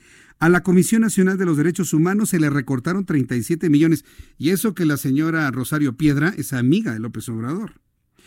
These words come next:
A la Comisión Federal de Competencia Económica se le recortaron ocho millones. Al Instituto Federal de Telecomunicaciones, al I F T, le recortaron ciento ochenta y nueve millones.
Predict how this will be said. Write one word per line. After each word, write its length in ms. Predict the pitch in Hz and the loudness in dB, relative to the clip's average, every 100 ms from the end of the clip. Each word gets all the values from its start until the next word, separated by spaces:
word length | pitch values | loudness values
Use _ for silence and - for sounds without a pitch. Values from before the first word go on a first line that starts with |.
| - - | -20 -8
A 100 | - | 0
la 80 | 165 | 2
Comisión 400 | 170 175 - 226 | 4 4 4 2
Federal 240 | 190 196 196 | 2 2 2
de 100 | 185 | 2
Competencia 520 | 170 151 147 190 131 | 0 0 0 0 0
Económica 640 | 151 170 208 202 220 226 | 0 2 2 0 -4 -6
se 100 | - | -2
le 100 | 151 | 0
recortaron 600 | 147 139 143 135 180 175 165 | 0 0 -2 -2 0 0 0
ocho 300 | 175 151 165 | -4 0 2
millones. 540 | 120 - - - - _ _ - - _ _ | 2 -2 -14 -16 -20 _ _ -20 -20 _ _
Al 220 | - 180 185 | 0 4 4
Instituto 500 | 175 180 208 208 254 | 4 2 0 0 2
Federal 460 | 202 165 190 226 | 4 2 2 0
de 100 | 185 | 0
Telecomunicaciones, 1900 | 175 - 240 269 262 269 220 190 185 175 156 151 139 170 165 160 240 226 - | -2 -2 0 2 0 0 4 4 6 4 2 0 2 4 6 4 2 -4 -8
al 200 | 135 143 | -4 0
I 180 | 196 208 | 0 0
F 200 | 190 170 | 0 0
T, 340 | 143 165 262 - _ _ _ - | 2 2 2 -6 _ _ _ -2
le 200 | 151 160 | 2 4
recortaron 760 | 160 151 156 147 190 208 214 - | 4 2 0 0 2 2 0 -4
ciento 540 | - - - 220 214 208 | -10 -6 2 4 4 0
ochenta 360 | - 165 139 | 0 0 2
y 40 | 139 | 2
nueve 240 | 147 147 | 4 4
millones. 640 | 123 95 85 - - - | 2 -2 -10 -16 -16 -20